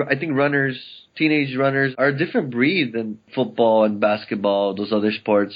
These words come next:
I mean, shoot, when we're, when we're little kids and ten years old and kids are playing pee-wee football, I've seen these pee-wee football <laughs> practices. These coaches are yelling at these kids.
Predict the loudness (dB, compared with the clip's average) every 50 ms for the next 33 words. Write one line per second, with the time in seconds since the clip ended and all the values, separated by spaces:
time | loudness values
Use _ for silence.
0 | -12 -4 0 0 2 2 2 0 -2 -6 -6 -8 -6 -4 -2 -2 0 0 -2 -2
1 | -2 -2 -2 -2 -2 -2 -2 0 0 0 0 0 -2 -2 -4 -4 -4 -2 -2 0
2 | 0 -2 -4 -6 -8 -8 -8 -12 -14 _ -2 0 0 0 0 0 0 2 2 2
3 | 2 2 2 -2 -4 -2 -2 -2 0 0 -2 -4 -2 0 0 0 0 -4 -6 -8
4 | -6 -4 -4 -6 -4 -2 -2 -2 0 0 2 2 4 4 4 2 2 0 -2 -2
5 | -2 -2 -4 -6 -6 _ -4 -4 -2 -4 -4 -4 -2 -2 -2 0 -2 -2 0 0
6 | 0 0 0 0 -2 -4 -6 -6 -8 -10 -12 -16 -18 -18 -14 -8 -6 -6 -6 -4
7 | 0 0 0 0 0 0 0 2 2 2 4 2 2 2 2 0 -2 -2 -4 -6
8 | -8 -10 -10 -6 -2 0 2 2 4 2 2 0 -2 -4